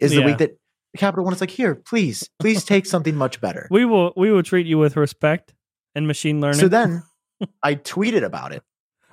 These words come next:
Speaker 2: Oh, wait, you did?
Speaker 1: John, I was
Speaker 2: Wait, you tweeted
Speaker 1: heated.
Speaker 2: this? I have
Speaker 1: I
Speaker 2: to see this.
Speaker 1: tweeted to Chase.
Speaker 2: <laughs>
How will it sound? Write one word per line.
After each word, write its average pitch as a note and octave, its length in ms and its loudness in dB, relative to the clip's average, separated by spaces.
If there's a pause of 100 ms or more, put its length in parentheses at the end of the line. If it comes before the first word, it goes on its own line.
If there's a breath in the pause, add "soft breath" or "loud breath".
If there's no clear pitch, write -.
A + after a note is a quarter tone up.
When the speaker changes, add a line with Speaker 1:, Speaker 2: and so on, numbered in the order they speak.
(100)
Speaker 2:
Oh, G3 80 4
wait, A3 160 2
you F3+ 80 -6
did? C4 320 0 (920)
Speaker 1:
John, B2+ 120 2
I B2+ 100 2
was C3+ 140 0
Speaker 2:
Wait, G3+ 180 4
you G3 120 2
tweeted G#3 200 2
Speaker 1:
heated. B3 220 2
Speaker 2:
this? E4 340 0 (800)
I D#3+ 60 -2
have B2 220 4
Speaker 1:
I D#3+ 60 0
Speaker 2:
to D3+ 100 -2
see C3+ 140 -6
this. A#2+ 80 -4
Speaker 1:
tweeted D3 520 0 (440)
to F#3+ 240 2
Chase. - 680 -4
Speaker 2:
<laughs> - 40 -20